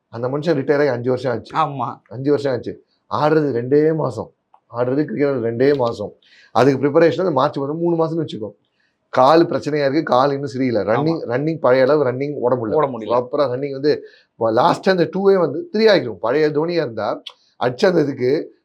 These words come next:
Speaker 1: டூவே ஓடிடுவாப்ல. இன்னொன்னு பீக் தோனியா இருந்தா டூவே என்ன ஃபோரே ஓடிடுவார்.
Speaker 2: ஆமா.
Speaker 1: அது பவுண்டரி கிட்ட பால் போச்சுன்னா ஃபோர் ஓடின காலகட்டம்லாம் இருக்கு.
Speaker 2: ஆமா,
Speaker 1: தோனி
Speaker 2: ஆமா.
Speaker 1: பீக்கா இருந்த, தோனி
Speaker 2: ஆமா.
Speaker 1: யுவராஜ் இந்த டைம்ல, பீக் அவங்க ஆரம்பிச்ச டைம்ல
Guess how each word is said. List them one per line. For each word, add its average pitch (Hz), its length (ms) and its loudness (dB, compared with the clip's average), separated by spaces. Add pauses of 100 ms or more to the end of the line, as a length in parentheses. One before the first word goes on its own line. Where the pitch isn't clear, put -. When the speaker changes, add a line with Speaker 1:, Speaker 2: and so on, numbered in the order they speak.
(180)
Speaker 1:
டூவே 208 140 4
ஓடிடுவாப்ல. 170 560 4
இன்னொன்னு 170 320 -4 (120)
பீக் 233 140 2
தோனியா 190 280 0
இருந்தா 214 260 -2
டூவே 226 60 -2
என்ன 185 140 2
ஃபோரே 196 440 4
ஓடிடுவார். 117 260 -2
Speaker 2:
ஆமா. 127 260 -14
Speaker 1:
அது 117 120 -10 (100)
பவுண்டரி 170 260 -2
கிட்ட 160 180 0
பால் 151 240 2
போச்சுன்னா 143 380 -8 (400)
ஃபோர் 196 180 6
ஓடின 190 260 2
காலகட்டம்லாம் 151 540 0
இருக்கு. 120 260 -10
Speaker 2:
ஆமா, - 20 -18
Speaker 1:
தோனி 139 200 -4
Speaker 2:
ஆமா. - 20 -8
Speaker 1:
பீக்கா 143 260 -4
இருந்த, 127 200 -2
தோனி 139 340 -6
Speaker 2:
ஆமா. 131 40 -6
Speaker 1:
யுவராஜ் 135 280 -4
இந்த 120 220 -16
டைம்ல, 123 240 -10 (260)
பீக் 139 140 -4
அவங்க 120 220 -6
ஆரம்பிச்ச 117 320 -8
டைம்ல 107 260 -16